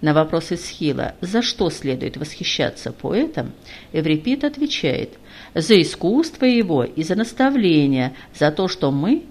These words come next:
то есть поэты, делаем лучшими людей в государстве".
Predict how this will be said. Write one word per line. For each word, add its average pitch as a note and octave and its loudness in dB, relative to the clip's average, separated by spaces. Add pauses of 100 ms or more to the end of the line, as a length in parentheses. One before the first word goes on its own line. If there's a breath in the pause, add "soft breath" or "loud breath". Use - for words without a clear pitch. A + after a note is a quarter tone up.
то C3+ -4
есть C3 -6
поэты, A#2+ -4 (280 loud breath)
делаем D#3 4
лучшими D3+ -2
людей C3 -2
в - -14
государстве". A2 -8